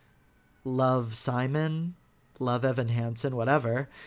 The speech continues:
He looks real good in that movie. Okay. The plot of When a Date with Todd Hamilton, and then I'm gonna remember what we were talking about. The plot with When a, When a Date with Todd Hamilton is that Kate Bosworth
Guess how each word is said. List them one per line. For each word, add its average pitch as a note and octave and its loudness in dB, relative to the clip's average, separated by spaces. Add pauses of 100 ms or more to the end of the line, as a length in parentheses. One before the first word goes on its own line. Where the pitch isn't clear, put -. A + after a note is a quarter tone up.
(920)
He E3+ 2
looks F3+ 4
real B2+ 0
good A#2+ -4
in G#2 -6
that G#2 -12
movie. A2+ -14
Okay. E3 2 (440)
The A3 10
plot G#3 10
of D4 10
When D#4 4
a D#4 4
Date C4+ 4
with A3 4
Todd F#3+ 6
Hamilton, D#3+ 2
and D#3 0
then C#3+ 2
I'm C#3+ 0
gonna C#3+ 0
remember C3 0
what B2+ 0
we B2 -2
were A#2+ 0
talking A2+ -4
about. D3 0 (280)
The E3+ 0
plot F#3+ 10
with A3+ 10
When B3 6
a, A#3+ 6 (120)
When F#3 4
a G3 4
Date F3+ 4
with E3+ 0
Todd D3+ 4
Hamilton D3+ 0
is C#3+ -2
that D3+ 2
Kate F#3 2
Bosworth D#3 6